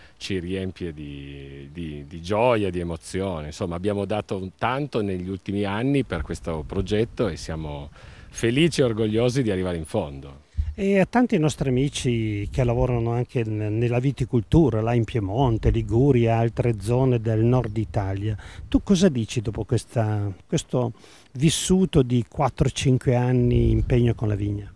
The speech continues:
Speaker 1: <laughs> A questi viticoltori direi di venire a trovarci, di venire qui a vedere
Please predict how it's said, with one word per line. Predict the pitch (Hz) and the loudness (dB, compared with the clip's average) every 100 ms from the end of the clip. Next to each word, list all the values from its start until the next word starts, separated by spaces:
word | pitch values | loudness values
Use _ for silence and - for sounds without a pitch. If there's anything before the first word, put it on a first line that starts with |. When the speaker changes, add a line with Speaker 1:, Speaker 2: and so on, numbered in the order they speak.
| - | -14
Speaker 1:
<laughs> | - - 127 98 - - - - - 104 - - - - | -4 -2 -2 -4 -8 -6 -2 0 0 -2 -6 -12 -18 -10
A | - | -6
questi | - 151 - | 0 -2 -2
viticoltori | 131 - 135 156 143 180 220 | -6 -6 -8 -8 -4 -2 0
direi | 165 147 131 120 | 0 0 2 0
di | 120 131 | -2 0
venire | 151 143 156 165 190 220 - - - - | 2 4 4 4 4 2 -4 -20 -20 -6
a | 107 | -4
trovarci, | - 110 156 98 87 - | -2 0 2 0 -4 -6
di | 101 | -2
venire | 120 147 165 160 | 0 2 2 2
qui | - 185 214 | 2 4 4
a | 139 | 4
vedere | 143 127 151 165 180 185 | 4 4 4 4 2 0